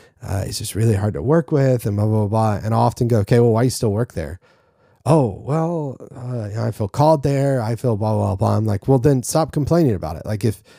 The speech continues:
you feel called there, then that's where you're supposed to be and just move on with it. See our previous episode about what is calling anyway. But, um, if you're,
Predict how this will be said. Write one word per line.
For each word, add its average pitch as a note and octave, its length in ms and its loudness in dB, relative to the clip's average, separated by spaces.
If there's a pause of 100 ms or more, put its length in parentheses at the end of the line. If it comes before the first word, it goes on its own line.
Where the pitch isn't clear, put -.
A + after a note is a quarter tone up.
(220)
you A2 100 -2
feel E3+ 200 2
called D3+ 300 2
there, A2+ 160 2
then G#2 100 0
that's A#2 220 0
where B2+ 80 2
you're A2 80 2
supposed - 260 -2
to G2+ 80 -8
be G2+ 220 0
and A2+ 80 -2
just - 280 -6
move G#2 240 0
on G2+ 160 0
with F2 160 -8
it. D#2+ 220 -8
See C3 220 4
our A2+ 100 4
previous B2+ 380 2
episode G2 340 -2
about F#2 380 -4 (340)
what A2 180 2
is G#2 120 0
calling G#2 340 0
anyway. G2 360 0 (440)
But, E3 300 2 (240)
um, A2+ 400 -2 (800)
if C#3 180 2
you're, D3 220 4